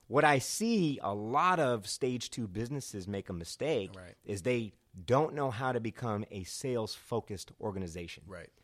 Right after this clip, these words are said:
Speaker 1: Right? And that's what should happen at this stage is you really need to start honing in your sales chops.
Speaker 2: Right.
Speaker 1: Right? Whether that's sales scripts,
Speaker 2: Right.
Speaker 1: whether that's training your other employees, sitting down, coming up with ways to sell,
Speaker 2: Mm-hmm.
Speaker 1: right?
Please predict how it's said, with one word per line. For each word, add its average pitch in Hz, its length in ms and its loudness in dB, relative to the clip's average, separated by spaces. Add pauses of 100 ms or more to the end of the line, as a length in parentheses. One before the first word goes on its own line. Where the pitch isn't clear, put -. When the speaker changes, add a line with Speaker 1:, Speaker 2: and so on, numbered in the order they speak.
(140)
Speaker 1:
Right? 98 220 0
And 104 160 0
that's 139 240 2
what 123 80 -2
should 107 160 -4
happen 104 320 -2
at 87 200 -10
this 120 180 0
stage 160 480 2 (260)
is 110 360 2 (180)
you 110 180 0
really 165 600 6
need 147 240 2
to 117 60 -6
start 123 320 2
honing 117 380 2
in 104 320 0 (300)
your 92 160 -2
sales 107 460 -2
chops. - 400 -10
Speaker 2:
Right. 92 260 -12
Speaker 1:
Right? 95 320 0 (160)
Whether 104 220 2
that's 92 220 0
sales 85 300 -2
scripts, 185 540 2
Speaker 2:
Right. 92 160 -14 (100)
Speaker 1:
whether 101 200 0
that's 101 200 0
training 120 400 2
your 101 140 2
other 165 220 6
employees, 165 520 0
sitting 123 220 0
down, 135 220 2
coming 127 260 2
up 113 100 0
with 101 120 2
ways 113 420 2
to - 140 -10
sell, - 500 6
Speaker 2:
Mm-hmm. 107 180 -12 (120)
Speaker 1:
right? 110 340 6